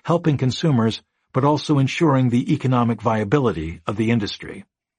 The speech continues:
Mainstream economists argue that monopolized markets fall short of the perfectly competitive ideal.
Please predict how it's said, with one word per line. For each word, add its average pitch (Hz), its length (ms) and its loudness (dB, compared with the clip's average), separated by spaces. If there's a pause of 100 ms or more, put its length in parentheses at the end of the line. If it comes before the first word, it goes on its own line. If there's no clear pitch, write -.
(1040)
Mainstream 175 640 2
economists 127 800 0
argue 127 520 0 (280)
that 143 160 0
monopolized 143 800 2
markets 113 540 -2 (180)
fall 139 320 0
short 104 420 0
of 92 100 -6
the 110 80 -2
perfectly 120 560 -2
competitive 101 600 -2
ideal. 98 600 -4